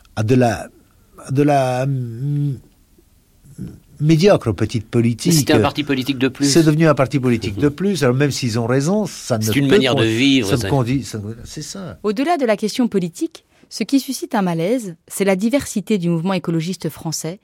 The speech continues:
Speaker 3: qui fait montre de ses divisions dès le début des années mille neuf cent quatre-vingts. Écoutez Brice Lalonde,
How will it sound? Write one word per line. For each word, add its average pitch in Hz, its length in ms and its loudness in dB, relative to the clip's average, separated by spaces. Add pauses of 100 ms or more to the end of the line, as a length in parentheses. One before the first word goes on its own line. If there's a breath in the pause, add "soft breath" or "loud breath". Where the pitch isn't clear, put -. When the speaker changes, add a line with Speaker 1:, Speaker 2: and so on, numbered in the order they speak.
(340 soft breath)
Speaker 3:
qui 202 120 -4
fait 262 140 0
montre 180 380 0
de 160 80 -2
ses 180 160 -2
divisions 185 640 -2
dès 254 240 2
le 214 100 2
début 170 300 0
des 170 180 0
années 196 220 0
mille 175 140 2
neuf 156 100 -4
cent 220 140 -4
quatre-vingts. 147 440 -8 (920)
Écoutez 277 280 0
Brice 240 300 0
Lalonde, 151 560 0